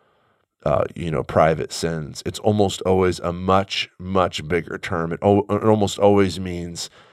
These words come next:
stop being human your way and start being human the way that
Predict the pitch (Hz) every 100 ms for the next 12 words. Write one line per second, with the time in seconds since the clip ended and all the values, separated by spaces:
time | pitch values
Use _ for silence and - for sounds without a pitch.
0 | _ _ _ - - 113 95 - 101 92
1 | 87 82 - 95 87 85 82 80 85 85
2 | 76 69 73 - _ _ _ _ _ 87
3 | 80 - 95 - 95 87 82 82 92 87
4 | 85 80 73 - 82 78 78 76 78 64
5 | -